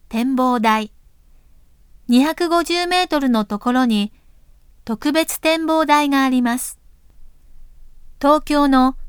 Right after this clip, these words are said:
観光名所なので、映画やドラマでもよく登場します。中でも、ウルトラマンは毎週東京タワーを壊し、修理しないで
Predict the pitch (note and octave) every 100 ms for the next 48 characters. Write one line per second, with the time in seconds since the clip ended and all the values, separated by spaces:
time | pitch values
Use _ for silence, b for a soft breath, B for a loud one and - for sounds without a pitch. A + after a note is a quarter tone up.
0 | - C4 C#4+ E4 E4+ E4+ F4+ F4+ - B3+
1 | B3+ B3+ G#3 F#3+ G3 - _ - - -
2 | - - C4+ D4+ B3+ A#3+ G3 F#3 - -
3 | - - - B3 D#4 F4 E4+ C4 A#3 G#3
4 | F#3+ - - - B3 C4 G#3+ G#3+ A#3 C4
5 | C4 C4 - A3+ A#3 - - - _ _
6 | - - - - _ - - _ - _
7 | - _ - _ - _ - C4+ D4 D#4+
8 | C#4 A#3+ A3 A3 - - - - A#3+ A3
9 | C#4 F4+ F4+ F4+ D#4+ C4+ G3+ G3 G3+ -
10 | - - - G#3+ C4+ - C#4+ C#4 C4 -
11 | - - - C4 D#4 E4 E4+ - E4+ E4
12 | D4+ B3 - A3+ A#3+ - G#3+ G3 _ -
13 | _ - _ _ - F4 F4+ E4 - C4
14 | C4 D4+ C4 A#3